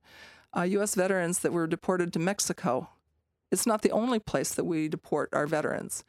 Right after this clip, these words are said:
But, um, down in Mexico, they have united. There's two chapters of Veterans for Peace down there right now.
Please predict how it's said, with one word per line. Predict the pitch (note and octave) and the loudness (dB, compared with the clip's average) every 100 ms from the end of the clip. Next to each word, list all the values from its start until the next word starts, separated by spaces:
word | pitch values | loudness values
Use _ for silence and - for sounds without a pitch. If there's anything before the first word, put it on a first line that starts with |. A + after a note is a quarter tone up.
| - - - - | -20 -20 -18 -4
But, | F#3 E3 - - - - | 0 0 0 -8 -8 -2
um, | F3 D#3+ | 0 2
down | F3 B3+ D#4+ | 2 2 2
in | G#3+ | 2
Mexico, | G3 A#3 C4+ - F3+ D#3+ | 0 0 -2 0 0 2
they | E3 E3+ | 2 0
have | E3+ F#3 E3 E3+ - - | 0 0 0 -2 -8 -8
united. | F3+ F3 E3+ E3+ G#3+ G#3+ | -4 0 2 2 2 0
There's | F#3 E3 - | 0 0 0
two | - G#3+ G3+ | 0 0 0
chapters | - F#3 - F#3+ F#3+ | 0 0 2 0 0
of | |
Veterans | F3 F3 F3+ F#3 | 0 0 0 0
for | F3+ | -2
Peace | - G3 G3+ | -2 -2 0
down | - D#3+ D3+ | -2 -2 0
there | C3 | 0
right | B2 D#2+ | 0 -2
now. | D3+ C3+ | -2 -4